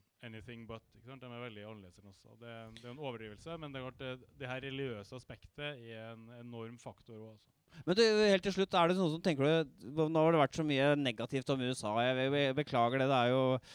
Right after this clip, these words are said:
Speaker 2: men dere er så store og mektige, så vi føler vi kan hamre løs på dere. Men, men er det noe, du nevnte i starten den intellektuelle åpenheten, jeg husker veldig godt da vi lagde Hjernevask, så hadde jeg et sånt spørsmål jeg stilte mange no-, norske og amerikanske akademikere, og jeg tok det ikke med, men jeg, og da, det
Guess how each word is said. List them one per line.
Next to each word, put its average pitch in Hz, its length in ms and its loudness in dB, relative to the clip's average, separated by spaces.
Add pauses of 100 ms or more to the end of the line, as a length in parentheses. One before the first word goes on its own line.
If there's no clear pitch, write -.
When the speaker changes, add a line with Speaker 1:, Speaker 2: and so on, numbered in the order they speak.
(100)
Speaker 2:
men 131 140 -10
dere 135 160 4
er - 80 4
så 147 100 0
store 131 300 0
og - 20 -4
mektige, 123 320 -6
så 117 160 -6
vi 123 160 2
føler 117 240 -2
vi 107 80 -2
kan 127 160 -4
hamre 113 300 -2
løs 104 200 0
på 117 140 -8
dere. 131 80 0
Men, 151 220 2 (260)
men 170 140 4
er 165 100 8
det 202 60 0
noe, 196 100 -2
du 175 160 -6
nevnte 170 300 0
i - 80 -2
starten 139 340 0
den 147 220 0
intellektuelle 143 500 -2
åpenheten, 113 720 -2
jeg 151 160 4
husker - 160 -6
veldig 131 220 -2
godt 131 160 -2
da 135 80 0
vi 143 80 0
lagde 135 180 -2
Hjernevask, 120 460 -2
så 156 160 0 (320)
hadde 139 160 2
jeg - 20 4
et 151 80 0
sånt 160 140 -4
spørsmål 139 400 -2
jeg 151 80 -6
stilte 147 340 -6
mange 131 320 -4
no-, 139 160 -6
norske 135 320 -6
og 117 60 -4
amerikanske 120 500 -4
akademikere, 117 560 -2
og 156 80 4
jeg 151 240 0
tok - 220 -8
det 135 80 -10
ikke 160 100 -2
med, 151 240 -2
men 202 140 -2
jeg, 180 160 -2 (580)
og 151 160 2
da, 156 160 4
det 156 160 2